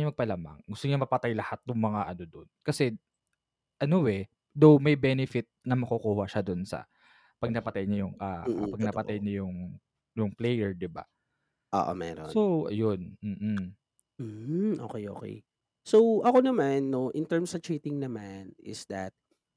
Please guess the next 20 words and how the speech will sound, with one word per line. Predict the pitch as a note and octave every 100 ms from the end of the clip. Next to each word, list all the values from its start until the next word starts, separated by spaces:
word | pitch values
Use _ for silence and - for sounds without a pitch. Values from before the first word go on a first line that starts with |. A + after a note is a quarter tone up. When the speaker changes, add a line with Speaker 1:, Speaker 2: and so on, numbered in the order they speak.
| _ _ _ _
Speaker 2:
siguro | - B3 B3+ B3+ C4 - -
kaya | G#3+ G#3+ G#3+
yung, | G#3 G#3 G3 E3+
yun | G3 E3
nga | C3+
'no, | C3+ C#3
kaya | - F3 F3
nagche-cheat | F3 D#3 D3 _ - - F3 - F3
yung | E3
tao | - B2 A#2
unang-una, | D3 D#3+ A#2 C#3+ C3 G#2+ F#2+
yan | G#2+ G#2+
nga | C3+ C#3
'di | A#2
ba, | G#2+ A2+
na | G#2 F#2+ - _ _ _ _ A#2
ayaw | C3 C3
niyang | C3 B2
malamangan | B2 A2 A2 G#2 G#2
ng | F#2+